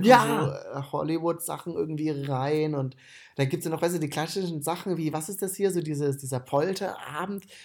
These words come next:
Speaker 1: wo man heutzutage so gar keine Ahnung mehr hat, was
Speaker 2: Oh,
Speaker 1: das eigentlich
Speaker 2: stimmt.
Speaker 1: ist.
Speaker 2: Stimmt, Polterabend. Hä? Ich war noch nie auf einem Polterabend, aber ich war schon auf ein
Speaker 1: Ich
Speaker 2: paar
Speaker 1: auch nicht. Wir haben das auch
Speaker 2: Hochzeiten.
Speaker 1: nicht gemacht. Ich hab keine Ahnung, was das überhaupt ist, außer dass man da irgendwie Geschenk aus, äh, äh, Geschirr aus irgendeinem Grund kaputt macht.
Speaker 2: Wobei, das ist, finde ich jetzt prinzipiell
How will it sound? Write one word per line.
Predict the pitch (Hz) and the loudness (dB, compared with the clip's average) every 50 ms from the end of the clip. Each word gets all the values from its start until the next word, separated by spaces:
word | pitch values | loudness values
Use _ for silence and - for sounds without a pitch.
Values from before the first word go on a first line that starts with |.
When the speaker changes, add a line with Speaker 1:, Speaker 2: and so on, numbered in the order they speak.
| - - | -10 -4
Speaker 1:
wo | 139 135 | -2 0
man | 135 139 | 0 0
heutzutage | 147 151 143 165 151 143 147 147 | 0 0 0 -2 -4 -4 -4 -2
so | 135 127 | -4 -2
gar | 127 - 110 156 | -2 -2 -4 -4
keine | 165 - 190 180 175 175 | -4 -2 -2 -2 -2 -4
Ahnung | 170 175 180 185 | -4 -4 -4 -2
mehr | 180 170 | -4 -4
hat, | 175 175 233 | -2 2 2
was | 226 | 4
Speaker 2:
Oh, | 254 254 | 4 4
Speaker 1:
das | - - | 4 2
eigentlich | - - 170 226 302 | 2 4 6 6 6
Speaker 2:
stimmt. | 330 370 330 277 180 143 139 | 6 6 6 6 8 6 6
Speaker 1:
ist. | - - - - - | 4 0 -8 -10 -8
Speaker 2:
Stimmt, | - - 233 214 160 - | -4 0 2 2 2 0
Polterabend. | - - 233 254 262 254 262 233 - - 156 151 147 139 139 131 - - - - - | 0 4 4 4 6 4 2 0 0 0 0 0 0 2 0 0 -2 -4 -14 -16 -8
Hä? | - 170 190 220 208 - - _ _ - | -6 -2 0 0 -2 -2 -6 _ _ -10
Ich | - - 143 127 | -6 -4 2 4
war | 147 151 | 4 4
noch | 151 147 151 | 6 4 4
nie | 180 233 - 233 | 4 4 4 2
auf | - 208 - | 0 -2 -4
einem | 220 202 | -4 -4
Polterabend, | - - 240 233 220 - 175 156 151 165 175 170 | 0 4 6 6 6 6 4 2 2 2 0 -2
aber | 151 143 | -2 -2
ich | 139 156 | -2 -2
war | 160 170 | -2 -2
schon | - 170 151 | -2 -4 -4
auf | 139 143 | -2 -2
ein | 135 | -4
Speaker 1:
Ich | 127 - | -4 -2
Speaker 2:
paar | - 196 - | 0 2 4
Speaker 1:
auch | 233 | 6
nicht. | - 226 - - | 8 6 6 6
Wir | 143 143 | 6 4
haben | 156 | 4
das | |
auch | 135 120 | 4 4
Speaker 2:
Hochzeiten. | 151 | 4
Speaker 1:
nicht | 156 - - | 2 0 -2
gemacht. | 139 143 156 165 - | -2 -2 -2 -2 -2
Ich | 147 | -2
hab | 123 - | -4 -4
keine | - - 135 139 139 - | -2 -2 0 0 0 0
Ahnung, | 131 139 147 147 131 | 0 0 0 0 -2
was | 131 123 | -2 -2
das | - 127 123 | -4 -4 -2
überhaupt | 135 123 120 120 - | -2 -2 -2 -2 -2
ist, | 147 170 196 190 - - - - - - | 0 0 0 -2 -4 -10 -16 -20 -12 -4
außer | - 131 123 135 | -2 -2 0 0
dass | 131 127 127 | -2 -2 0
man | 135 127 | 0 0
da | 127 | 0
irgendwie | 135 143 147 147 139 135 | 0 0 2 2 2 2
Geschenk | 135 131 127 - 139 139 190 - | 0 -2 -6 -4 -4 -4 -4 -2
aus, | - 135 135 - | -4 -6 -6 -4
äh, | - 143 127 127 120 113 113 113 113 113 - - - | -4 -4 -2 -2 0 0 0 0 -2 -6 -14 -16 -8
äh, | - 120 120 123 123 | -4 0 0 0 2
Geschirr | 120 127 123 - - 175 185 | 0 -2 -2 2 2 2 4
aus | 190 156 143 139 | 4 2 0 0
irgendeinem | 135 135 131 131 123 117 120 | -2 0 0 0 -2 -4 -4
Grund | 120 131 127 120 120 | -2 -2 -4 -4 -4
kaputt | - 123 - - 131 | -6 -8 -6 -6 -4
macht. | 131 - | 0 2
Speaker 2:
Wobei, | 120 120 135 131 | 4 6 6 6
das | 131 143 139 - | 6 2 -2 -4
ist, | 143 139 - | -6 -6 -4
finde | - 143 143 | 0 2 2
ich | 131 139 | 2 2
jetzt | 139 139 | 0 -2
prinzipiell | - 151 151 139 120 113 - 143 160 | -2 -2 -2 -2 -4 0 2 2 2